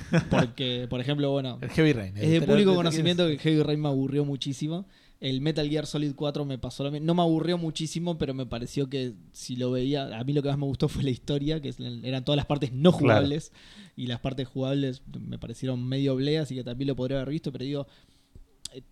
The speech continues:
Speaker 2: todo el resto, incluso siendo juegos entretenidos para ver la historia, siempre prefiero experimentarlo. De nuevo, es un tema generacional.
Speaker 1: Sí.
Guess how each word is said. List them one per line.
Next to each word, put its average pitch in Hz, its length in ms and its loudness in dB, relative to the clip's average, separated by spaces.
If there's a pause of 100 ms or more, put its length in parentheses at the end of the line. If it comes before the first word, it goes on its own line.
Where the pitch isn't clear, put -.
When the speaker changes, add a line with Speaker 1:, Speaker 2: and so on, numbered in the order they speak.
Speaker 2:
todo 208 200 6
el 175 60 2
resto, 190 340 -2
incluso 143 960 0
siendo 143 540 -4
juegos 143 380 -4
entretenidos 127 600 -4
para 123 160 -6
ver 127 140 -6
la 127 100 -6
historia, 143 380 -4
siempre 131 280 -8
prefiero 123 360 -10
experimentarlo. 113 840 -10
De 127 140 -4
nuevo, 131 180 -2
es 123 80 -4
un 160 100 2
tema 160 180 4
generacional. 131 680 -2
Speaker 1:
Sí. 117 180 0